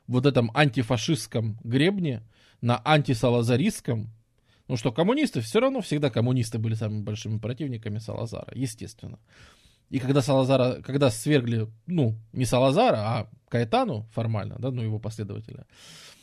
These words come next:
то оказалось, что, конечно, коммунисты были самым большим кредитом доверия.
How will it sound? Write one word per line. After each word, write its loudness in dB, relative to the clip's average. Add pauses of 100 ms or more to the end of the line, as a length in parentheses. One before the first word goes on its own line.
(480)
то 6
оказалось, 4
что, -4 (340)
конечно, -2
коммунисты -2
были -4
самым -2
большим -6 (960)
кредитом 2
доверия. 0